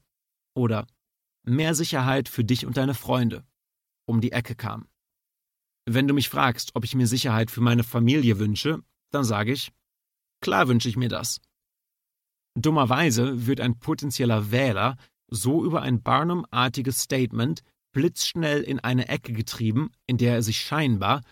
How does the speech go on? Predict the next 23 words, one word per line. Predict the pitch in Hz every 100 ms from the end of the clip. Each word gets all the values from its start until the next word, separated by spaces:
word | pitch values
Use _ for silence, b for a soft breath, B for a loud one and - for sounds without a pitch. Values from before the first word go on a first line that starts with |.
| b -
mit | 127
den | 127 120 _ _ -
angeblichen | 117 104 104 147 - 117 - 123 143 b _ -
Werten | 104 113 131 175
so | 135 135
einer | 120 123
Partei | 120 120 117 101 117
identifiziert. | 131 120 117 113 135 - 180 - - _ _ _ _ _ _
Wir | 113 131 -
alle | 143 165 101 101
wünschen | 107 104 117
uns | 104 101
Sicherheit | 117 - 101 101 104
für | - -
unsere | 120 110 110
Lieben. | 107 110 101 - - _ _ _ _ _ _ _ -
Gleiches | 127 151 208 -
gilt | 180 175
für | - 180 110
Redner, | 120 - 104 117 -
die | - 131
Barnum-Statements | 123 127 120 135 151 - 151 147 160
verwenden, | - 131 127 123 120 135